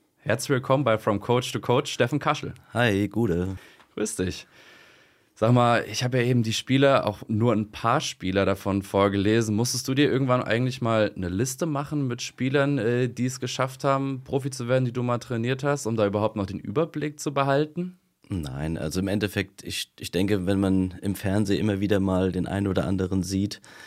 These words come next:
Speaker 2: und auch die Entwicklung, äh, das muss ja nicht immer Bundesliga sein, vielleicht auch Regionalliga, wenn man das so ein bisschen beobachtet,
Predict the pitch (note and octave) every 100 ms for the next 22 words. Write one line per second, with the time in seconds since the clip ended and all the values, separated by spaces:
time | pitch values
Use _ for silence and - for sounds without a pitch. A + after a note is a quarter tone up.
0 | - - - F2 F2+ F2+ E2+ E2+ F2+ -
1 | G2 G2 G2 F2+ F2+ F2+ - E2+ F#2 F#2
2 | F#2 F2+ D#2 E2+ D#2+ G2+ G2+ - F#2+ F2+
3 | F2 F2 F2+ E2+ D#2 E2 E2+ E2 F2 F2+
4 | F#2 F2+ F2+ F2 E2+ E2 E2+ E2+ F2 -
5 | D2+ A#1 C2 F#2+ F2+ F2 E2 -